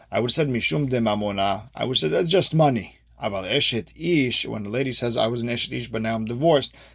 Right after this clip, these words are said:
the Isura, that's a higher level, "Ema Lo." Maybe in that case, we don't say, "Pesha Asar, Pesha Itir." That's why I need that Mishnah also.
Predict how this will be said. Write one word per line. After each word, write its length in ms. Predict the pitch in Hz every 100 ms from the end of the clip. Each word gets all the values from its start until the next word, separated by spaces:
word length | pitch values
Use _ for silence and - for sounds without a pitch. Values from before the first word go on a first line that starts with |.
| -
the 200 | 113 113
Isura, 520 | - - 110 175 143
that's 280 | 113 113 -
a 80 | 92
higher 240 | 113 110
level, 460 | 123 180 131 113 - - - _
"Ema 360 | 151 160 139 110
Lo." 400 | 95 87 123 - _ _ _ _ _ _
Maybe 500 | 101 110 143 160 147
in 140 | 117
that 360 | 120 127 120 -
case, 440 | - 170 131 -
we 100 | 113
don't 220 | 117 170
say, 240 | - 139 113
"Pesha 340 | 123 127 - 113
Asar, 340 | - 120 117
Pesha 400 | - 117 - 104
Itir." 480 | - 107 98 135 160 - - - _
That's 280 | 139 151 143
why 220 | 135 113
I 40 |
need 260 | 113 117 120
that 360 | 113 117 113 120
Mishnah 360 | 117 - 95
also. 500 | 147 165 - - -